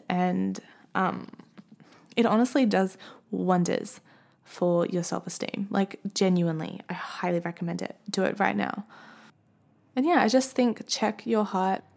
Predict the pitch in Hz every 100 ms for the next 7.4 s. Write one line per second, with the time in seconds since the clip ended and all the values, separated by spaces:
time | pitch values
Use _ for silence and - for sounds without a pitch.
0 | - - 226 220 220 208 202 208 202 -
1 | 196 196 190 185 185 196 - - - _
2 | _ _ _ _ _ _ _ 214 208 202
3 | - 196 190 190 202 185 180 196 180 -
4 | 190 190 180 - 180 - 52 - 196 -
5 | _ - 180 175 175 180 - - - -
6 | - - _ _ - - - 269 302 202
7 | - - -